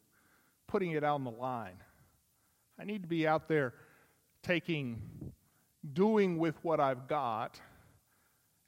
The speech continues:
And if I don't get the, if I don't double, it's all right,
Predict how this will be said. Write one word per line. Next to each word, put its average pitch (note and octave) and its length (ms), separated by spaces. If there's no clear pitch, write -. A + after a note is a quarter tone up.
And C#3+ 380
if D#3 220
I D3 180
don't F#3+ 380
get C4 300
the, E3 200
if D#3+ 140
I F#3+ 120
don't G3 380
double, F3+ 440
it's F#3+ 180
all B3 260
right, - 420